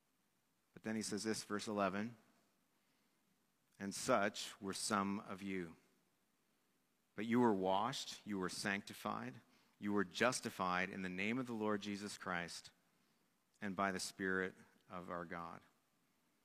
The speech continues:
And this is what Paul has been saying in this book of Galatians. He said, "There's a former life. That's who you were. But now this is who you are in Christ and empowered by the Spirit."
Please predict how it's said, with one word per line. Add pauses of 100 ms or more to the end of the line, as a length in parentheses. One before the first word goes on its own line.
(720)
And
this
is
what
Paul
has
been
saying
in
this
book
of
Galatians.
He
said,
"There's
a
former
life. (1160)
That's
who
you
were. (1300)
But
now
this
is
who
you
are
in
Christ (500)
and
empowered
by
the
Spirit."